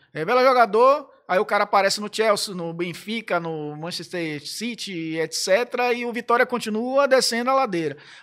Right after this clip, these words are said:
porque, é, vem de jogador pra pagar dívida. E,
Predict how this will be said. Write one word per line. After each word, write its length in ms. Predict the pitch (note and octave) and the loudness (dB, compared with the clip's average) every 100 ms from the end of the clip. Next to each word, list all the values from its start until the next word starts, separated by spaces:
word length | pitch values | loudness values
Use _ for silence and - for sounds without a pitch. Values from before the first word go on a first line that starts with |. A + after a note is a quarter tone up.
| - | -8
porque, 540 | G3+ - F#3 E3 C3 _ _ _ | -6 -2 -2 -2 -6 _ _ _
é, 420 | - D3+ D3+ C#3+ C#3 _ _ - | -8 -6 -4 -6 -8 _ _ -10
vem 140 | G3+ | -6
de 40 | |
jogador 280 | G3+ G#3+ G3+ | -2 0 0
pra 100 | A3 | -2
pagar 220 | C4+ C#4 | -4 -4
dívida. 480 | C#4 B3+ A3+ D#3+ C#3 _ _ _ _ _ _ _ - | -4 -6 -8 -10 -12 _ _ _ _ _ _ _ -8
E, 840 | F3+ F3 E3+ E3 D3+ C3+ B2+ | -4 -2 -2 -4 -6 -10 -14